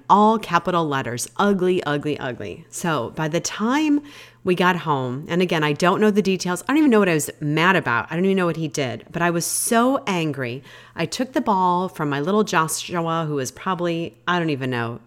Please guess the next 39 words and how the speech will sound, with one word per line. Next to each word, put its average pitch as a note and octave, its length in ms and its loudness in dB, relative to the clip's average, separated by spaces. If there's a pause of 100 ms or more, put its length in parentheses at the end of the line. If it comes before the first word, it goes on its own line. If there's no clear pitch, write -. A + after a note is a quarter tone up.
(160)
five D3 360 0
or D3 80 -2
six - 380 -6
maybe. B2 280 -6
I'm C3+ 120 -6
not C#3+ 160 -2
even C#3 240 -4
sure. G#2+ 400 -4 (640)
Um, C#3 360 -6 (220)
I D3 80 -10
got G3 240 -2
the G#3 80 -4
ball, G3 400 0
got D3 200 -6
out E3 140 -2
of G3+ 60 -2
the G#3 80 -2
car, E3 420 -2 (320)
and A#3 100 4
I C4+ 60 4
popped D4 320 0
it - 340 -2
right A#3+ 460 2
in A3+ 160 2
front G#3 220 4
of F3 80 -4
him. C3+ 320 -6
I D#3+ 80 -4
was D#3 100 -4
so F3 540 0
mad. C3+ 400 -4 (540)
My F#3+ 160 2
poor B3+ 280 0
daughter, G3+ 680 2
like, F3 160 2
she - 180 0
remembers F3+ 560 4
sitting F3 320 0
there G3+ 480 2